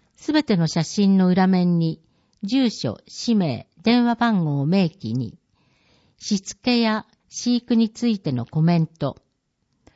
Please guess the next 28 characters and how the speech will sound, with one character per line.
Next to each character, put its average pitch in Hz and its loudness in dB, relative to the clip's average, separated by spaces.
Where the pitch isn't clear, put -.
四 269 4
百 262 -4
字 254 -2
詰 240 2
め - -
原 233 4
稿 233 2
用 220 2
紙 135 -4
一 143 -4
枚 202 4
以 190 4
内 143 -2
を - -10
添 165 -2
え、 147 -10
八 - -4
月 240 -2
十 247 0
五 196 0
日 147 -4
に 107 -8
消 185 -6
印 220 2
有 202 2
効 190 -2
ま 165 -2
で。 - -12